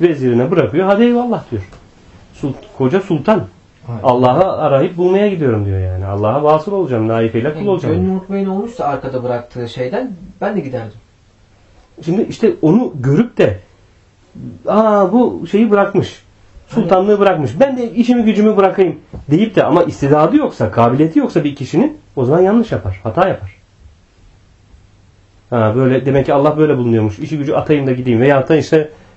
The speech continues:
Speaker 1: Aziz Mahmud Hüdayi Hazretleri'nin kadılığı bırakması
Speaker 3: İşte bu
Speaker 1: gibi.
Speaker 3: biraz seçimle, istekle, gayretle olmuyor mu amca?
Speaker 2: Ama abi bizlerde de, yani ben kendi nefsimde de ben bunu yaşadım. Ben işi gücü bırakmak geldi içimden.
Speaker 1: Gelir. Zaten belli bir süreçte geliyor.
Speaker 2: Yani ben
Speaker 1: Onu ben de
Speaker 2: ben
Speaker 1: yaşadım.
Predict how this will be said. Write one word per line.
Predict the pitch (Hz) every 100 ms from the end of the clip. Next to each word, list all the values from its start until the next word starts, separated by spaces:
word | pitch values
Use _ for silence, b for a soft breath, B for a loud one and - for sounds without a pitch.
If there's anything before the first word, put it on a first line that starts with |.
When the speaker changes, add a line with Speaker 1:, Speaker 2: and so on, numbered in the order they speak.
| _
Speaker 1:
Aziz | 139 131 135
Mahmud | 139 151
Hüdayi | 143 143 156
Hazretleri'nin | 131 131 127 139
kadılığı | 165 131 127 151
bırakması | 135 131 143 185
Speaker 3:
İşte | 127
bu |
Speaker 1:
gibi. | 98 92
Speaker 3:
biraz | 175 208
seçimle, | - 160 - 202 196 147
istekle, | 143 - 196 -
gayretle | 175 131 135 185 - 175
olmuyor | 180 226 180
mu | 139
amca? | 120 117 127
Speaker 2:
Ama | 139 143
abi | 147 135 - - -
bizlerde | 107 107 123 131 165
de, | 165
yani | 120 117 110
ben | 127
kendi | 127 135 143 156
nefsimde | 143 - 160 190
de | 202
ben | 131 104
bunu | 104 107
yaşadım. | 101 110 110
Ben | 120
işi | 127 - 139
gücü | 127 143
bırakmak | 143 143 156 156 -
geldi | 107 90 90
içimden. | - 95 92
Speaker 1:
Gelir. | 120 123 160 -
Zaten | 120 113 123 123
belli | 123 135
bir |
süreçte | 123 127 123 131
geliyor. | 123 123 165
Speaker 2:
Yani | 98
ben | 117
Speaker 1:
Onu | 117
ben | 127 170
de |
Speaker 2:
ben | 196
Speaker 1:
yaşadım. | 165 135 -